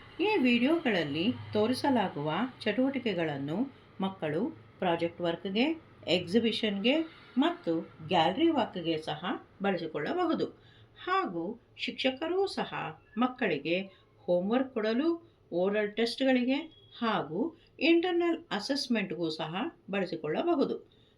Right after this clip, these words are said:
ಪೋಷಕರೂ ಸಹ ತಮ್ಮ ಮಕ್ಕಳಿಗೆ ಕನ್ನಡ ಜ್ಞಾನವನ್ನು ಹೆಚ್ಚಿಸಲು ಮಕ್ಕಳ ಬಿಡುವಿನ ಸಮಯದಲ್ಲಿ ಈ ವಿಡಿಯೋಗಳನ್ನು ತೋರಿಸಬಹುದು. ದಯವಿಟ್ಟು ಈ ಚಾನೆಲ್ನಲ್ಲಿ ಬರುವ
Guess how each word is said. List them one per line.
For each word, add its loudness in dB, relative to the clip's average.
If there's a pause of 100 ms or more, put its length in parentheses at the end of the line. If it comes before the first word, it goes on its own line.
(140)
ಪೋಷಕರೂ 2
ಸಹ -2 (440)
ತಮ್ಮ 0
ಮಕ್ಕಳಿಗೆ -2 (380)
ಕನ್ನಡ 4 (100)
ಜ್ಞಾನವನ್ನು -2 (260)
ಹೆಚ್ಚಿಸಲು -2 (200)
ಮಕ್ಕಳ -2 (120)
ಬಿಡುವಿನ 2 (120)
ಸಮಯದಲ್ಲಿ -4 (120)
ಈ 6
ವಿಡಿಯೋಗಳನ್ನು -2 (200)
ತೋರಿಸಬಹುದು. 0 (1040)
ದಯವಿಟ್ಟು 0 (160)
ಈ 4
ಚಾನೆಲ್ನಲ್ಲಿ 0
ಬರುವ -4